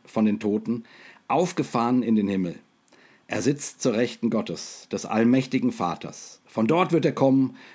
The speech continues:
zu richten die Lebenden und die Toten. Ich glaube an den Heiligen Geist, die heilige christliche Kirche, Gemeinschaft der Heiligen, Vergebung der Sünden, Auferstehung der Toten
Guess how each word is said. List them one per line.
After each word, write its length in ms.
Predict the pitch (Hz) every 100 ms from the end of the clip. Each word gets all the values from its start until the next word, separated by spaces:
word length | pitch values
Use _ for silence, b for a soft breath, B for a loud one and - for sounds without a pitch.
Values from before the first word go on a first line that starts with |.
| B
zu 160 | -
richten 560 | 113 147 147 - 143 139 B B
die 100 | 113
Lebenden 720 | 104 104 104 113 107 110 110 110 _ -
und 120 | - 113
die 80 | 131
Toten. 400 | 90 76 87 - _ _ _ _ _ _ _ -
Ich 180 | 107 113
glaube 360 | 127 151 170
an 80 | 143
den 160 | 143 117
Heiligen 360 | 131 139 123 107
Geist, 520 | 104 104 - - - b b b b 117
die 100 | 110
heilige 460 | 117 160 160 139
christliche 520 | 139 139 139 123 117
Kirche, 520 | 110 107 107 110 131 127 b b b -
Gemeinschaft 600 | 127 139 180 165 139 127
der 120 | 98
Heiligen, 520 | 98 110 123 139 131 b b b -
Vergebung 640 | - 120 131 170 170 160
der 140 | 127
Sünden, 560 | 110 110 123 139 135 131 b b b b b
Auferstehung 720 | 135 175 180 151 - 147 156
der 160 | 127 113
Toten 540 | 113 127 - 120 123